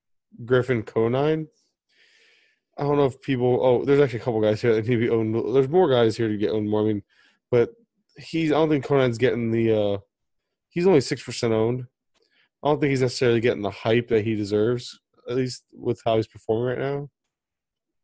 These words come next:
Conine is another one, another one of those guys in the Jays, uh,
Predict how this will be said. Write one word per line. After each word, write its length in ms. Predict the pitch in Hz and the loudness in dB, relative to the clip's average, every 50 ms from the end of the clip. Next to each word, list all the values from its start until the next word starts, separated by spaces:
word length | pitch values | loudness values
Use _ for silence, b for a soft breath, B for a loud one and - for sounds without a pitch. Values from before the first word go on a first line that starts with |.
| _ _ _ _ _ _ _ _ _ _ _ _ _ _ _ - | _ _ _ _ _ _ _ _ _ _ _ _ _ _ _ -10
Conine 520 | - - 143 143 135 139 139 135 135 131 135 | -2 2 2 4 4 4 4 4 4 4 2
is 160 | 127 120 117 | 2 0 0
another 280 | 113 113 117 123 127 | 2 2 4 4 4
one, 300 | 127 127 127 127 127 131 | 4 4 2 2 0 -2
another 260 | - 120 117 120 127 131 | -2 -2 0 0 2 2
one 120 | 131 127 | 2 2
of 60 | 127 | 2
those 160 | 123 123 113 | 2 2 0
guys 360 | 110 120 113 110 113 113 107 110 | 0 0 2 2 2 2 0 -2
in 100 | 107 104 | -2 -2
the 100 | 101 101 | -2 -4
Jays, 600 | 98 107 110 107 110 110 113 113 110 104 101 - | -2 0 2 2 4 4 2 2 0 0 0 0
uh, 320 | 117 110 107 104 101 101 | 2 2 2 2 0 0